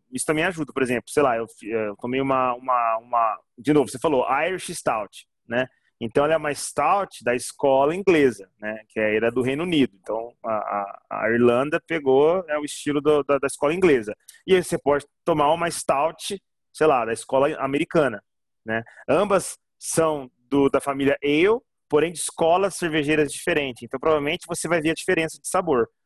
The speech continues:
né? Mesma coisa pra ipa, né? Temos a ipa inglesa tradicional e temos a American ipa, né, que é da escola americana.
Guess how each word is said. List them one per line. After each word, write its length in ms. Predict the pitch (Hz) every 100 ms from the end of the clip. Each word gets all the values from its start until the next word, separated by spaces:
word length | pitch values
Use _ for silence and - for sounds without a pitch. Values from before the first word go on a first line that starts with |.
| -
né? 120 | 120 - -
Mesma 200 | 131 131
coisa 220 | 139 151 147
pra 160 | 165
ipa, 400 | 151 170 - 98 _ _ _
né? 100 | 113 110
Temos 240 | 131 127
a 80 | 135
ipa 240 | 135 143 135
inglesa 560 | 127 131 143 180 170
tradicional 800 | 147 143 - 151 139 135 151 208 - _ -
e 80 | 135
temos 280 | 147 151
a 80 | 151
American 460 | 143 147 151 - 135
ipa, 420 | 156 175 - 113
né, 140 | 120
que 120 | 127 123
é 40 |
da 60 | 120
escola 260 | - 135
americana. 560 | 131 160 - 147 120